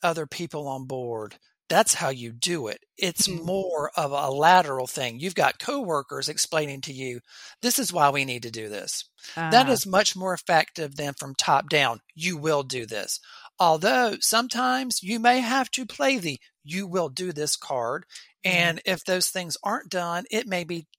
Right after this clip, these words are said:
Speaker 1: time for some personnel changes, perhaps.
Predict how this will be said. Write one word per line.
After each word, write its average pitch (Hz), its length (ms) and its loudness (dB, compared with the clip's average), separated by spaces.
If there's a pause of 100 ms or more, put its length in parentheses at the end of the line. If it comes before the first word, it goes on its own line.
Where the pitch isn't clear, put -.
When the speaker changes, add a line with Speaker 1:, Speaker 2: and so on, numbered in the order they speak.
(200)
Speaker 1:
time 185 360 -4
for 175 160 -8
some 160 200 -2
personnel 196 560 -6
changes, 339 480 -6
perhaps. 339 760 -10